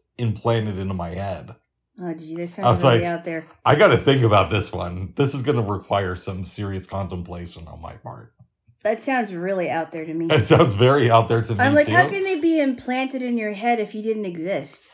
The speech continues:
Speaker 1: But now you do exist.
Speaker 2: But now you do. I, I just, I just cannot go with that. I, I just can't. It just sounds really, uh, I don't know what you would call it.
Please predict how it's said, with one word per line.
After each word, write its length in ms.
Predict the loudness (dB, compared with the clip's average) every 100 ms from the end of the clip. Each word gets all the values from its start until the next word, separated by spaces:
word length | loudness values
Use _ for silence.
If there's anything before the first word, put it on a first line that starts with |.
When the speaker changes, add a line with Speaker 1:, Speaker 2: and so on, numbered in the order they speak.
| _ 2
Speaker 1:
But 140 | 4
now 140 | 6 6
you 180 | 4 2
do 180 | 2 2
exist. 300 | 0 -6 -8
Speaker 2:
But 120 | -4
now 140 | -2
you 160 | -2 -4
do. 240 | -8 -8 -8
I, 120 | -10 -8 -2 -2
I 80 | 0
just, 240 | -2 -4
I 160 | -2 -2
just 240 | -2 -6 -8
cannot 440 | -8 -4 -4 -4
go 140 | -6
with 160 | -6 -6
that. 260 | -8 -10 -12 _ _
I, 160 | -6 -4
I 120 | -6
just 180 | -8 -10
can't. 240 | -10 -6
It 80 | -6
just 200 | -8 -8
sounds 320 | -6 -6 -6 -10
really, 800 | -8 -4 -4 -2 -2 -2 -2 -8 _ _ _ _ _ _ _ _ _ _ -10
uh, 520 | -6 -4 -4 -4 -4
I 140 | -4 -2
don't 180 | 0 0
know 160 | -2
what 180 | -2 -4
you 60 | -6
would 120 | -8
call 240 | -8 -6
it. 200 | -4 -6